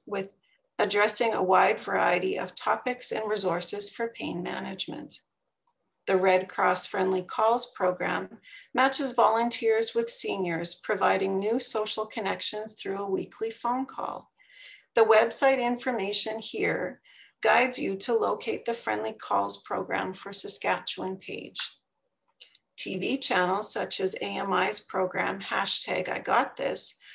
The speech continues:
allows you to meet people who have discovered ways to cope with a physical disability or mental health challenge and move forward with their lives.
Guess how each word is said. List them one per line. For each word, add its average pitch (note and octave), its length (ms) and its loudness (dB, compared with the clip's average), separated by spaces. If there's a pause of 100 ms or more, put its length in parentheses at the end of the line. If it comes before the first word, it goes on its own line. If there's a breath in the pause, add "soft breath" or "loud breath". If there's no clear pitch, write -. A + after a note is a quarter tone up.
(240 loud breath)
allows A#3+ 460 6
you E4+ 140 2
to A#3+ 240 2
meet A3+ 240 -2
people A3+ 360 -2
who A3+ 120 4
have G#3 160 0
discovered G#3+ 600 2
ways G3+ 360 0
to A#3 120 -4
cope G#3 320 -2
with G#3 140 -4
a G3 60 -6
physical A#3 520 -2
disability F#3+ 800 0
or - 140 -6
mental F#3 440 -4
health A3+ 360 -6
challenge F#3+ 640 -4 (380 loud breath)
and B3 140 2
move C4+ 240 6
forward G3+ 540 0
with F#3+ 220 -2
their F#3 180 -4
lives. - 800 2